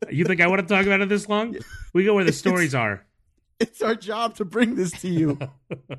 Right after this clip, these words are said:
Speaker 1: Uh, what,
Speaker 2: Oh,
Speaker 1: what else, uh,
Speaker 2: gosh.
Speaker 1: what was on T V that night?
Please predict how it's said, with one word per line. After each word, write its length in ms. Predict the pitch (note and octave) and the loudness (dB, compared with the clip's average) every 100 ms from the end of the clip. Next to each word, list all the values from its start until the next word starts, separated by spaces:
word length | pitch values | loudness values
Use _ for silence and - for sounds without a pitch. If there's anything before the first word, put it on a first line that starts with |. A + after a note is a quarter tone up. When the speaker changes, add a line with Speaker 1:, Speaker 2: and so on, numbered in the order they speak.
| - _ _ _ _ - | -18 _ _ _ _ -4
Speaker 1:
Uh, 140 | D#3+ | -2
what, 140 | D#3 F#3+ | 0 0
Speaker 2:
Oh, 180 | F#3+ F3 | 0 0
Speaker 1:
what 140 | F3+ | 0
else, 220 | G3+ G#3 F3+ | 0 0 -2
uh, 80 | |
Speaker 2:
gosh. 420 | D3+ F3+ E3+ D#3+ D#3 | -2 0 0 0 -2
Speaker 1:
what 120 | F3 | -4
was 120 | F#3+ | -4
on 140 | F#3 | -4
T 140 | D3+ E3+ | -4 -4
V 180 | D#3+ G#3 | -2 0
that 220 | E3 A#2+ | 0 -2
night? 260 | G#2+ G2 | -4 -6